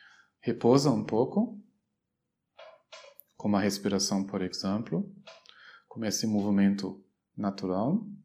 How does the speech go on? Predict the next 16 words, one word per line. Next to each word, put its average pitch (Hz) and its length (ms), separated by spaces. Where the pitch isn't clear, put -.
Pausa. - 480
Pausa 113 320
é 110 40
muito 107 380
importante. 101 640
Depois, 180 800
é 165 80
bom 139 460
ter 156 100
alguém 127 760
para 120 120
conversar 131 540
sobre 127 360
a 120 60
sua 117 240
experiência. 101 600